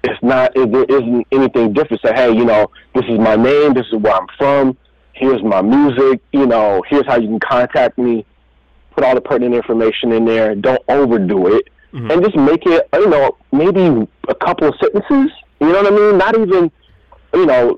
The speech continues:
Speaker 1: people I've seen, oh my God, man, I've seen long, drawn out emails. I'm like, "I don't got the time.
Speaker 2: Yeah.
Speaker 1: I don't have the time to, to read all this." Just get to the point, be specific, use, you know,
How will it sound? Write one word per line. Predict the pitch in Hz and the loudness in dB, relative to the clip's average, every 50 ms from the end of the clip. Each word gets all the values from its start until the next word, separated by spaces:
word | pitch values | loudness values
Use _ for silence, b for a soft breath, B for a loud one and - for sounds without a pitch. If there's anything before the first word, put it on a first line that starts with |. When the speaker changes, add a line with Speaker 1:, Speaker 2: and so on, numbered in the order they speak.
| - - | -6 -4
Speaker 1:
people | - 269 285 - - | -2 -2 0 0 0
I've | 196 294 - - - | -2 -2 -4 -2 -2
seen, | 214 175 165 147 123 | 0 2 2 2 2
oh | - 143 151 143 | 0 0 -2 -2
my | 123 101 85 - | -2 -4 -6 -10
God, | - - 131 120 120 110 95 82 | -8 -6 -4 -2 -2 -2 -2 -2
man, | 87 98 98 98 98 95 92 | -2 -2 -2 -2 -2 -2 -2
I've | 104 120 127 - - - | -2 -2 -2 -4 -4 -2
seen | 127 117 117 110 98 92 90 85 107 | 0 0 0 2 0 0 0 0 2
long, | 131 143 143 147 143 143 143 135 120 110 | 2 2 2 2 2 2 2 0 0 -2
drawn | 104 107 131 139 135 135 139 | -4 -4 -2 0 0 0 0
out | 135 127 120 - - | 0 0 0 -2 -2
emails. | 139 143 135 127 120 113 110 107 - | 0 0 0 0 0 -2 -4 -4 -4
I'm | 165 151 | -4 -4
like, | 127 127 | -2 -2
"I | 101 139 | -2 -2
don't | 170 175 | -2 -2
got | 165 165 - | -2 -4 -4
the | - 131 | -6 -8
time. | - - 165 175 190 165 - 147 - _ B B B - | -8 -6 -6 -6 -6 -6 -8 -10 -14 _ B B B -10
Speaker 2:
Yeah. | 117 113 | -6 -4
Speaker 1:
I | 139 | -2
don't | 160 165 160 | -2 -2 -2
have | - 147 | -2 -2
the | 151 - | -2 -2
time | - - 175 175 170 160 147 - | -2 -2 0 0 0 0 0 0
to, | 151 127 110 117 - - | 0 0 0 -2 -2 -4
to | 143 123 | -4 -2
read | 104 98 117 151 202 214 143 | -2 0 0 0 2 2 2
all | 110 95 90 82 76 | 2 2 0 0 -2
this." | - - - - - | -6 -10 -12 -8 -6
Just | 131 123 104 92 | -4 -4 -4 -4
get | 90 123 143 139 - | -4 -4 -4 -2 -4
to | - 202 | -4 -2
the | 190 208 | -2 -2
point, | - - 147 127 120 120 - - b b b b b b b b _ _ - 110 110 | -2 -2 -2 0 0 0 -2 -4 b b b b b b b b _ _ -10 -6 -2
be | - 147 330 247 - | 0 0 0 0 0
specific, | - 175 175 - 156 - - 143 117 | -2 -6 -4 -2 -2 0 0 0 -2
use, | 98 90 113 131 151 156 143 - - | 0 0 2 2 2 0 0 -2 0
you | 170 165 | 0 2
know, | 143 123 120 123 | 2 2 2 0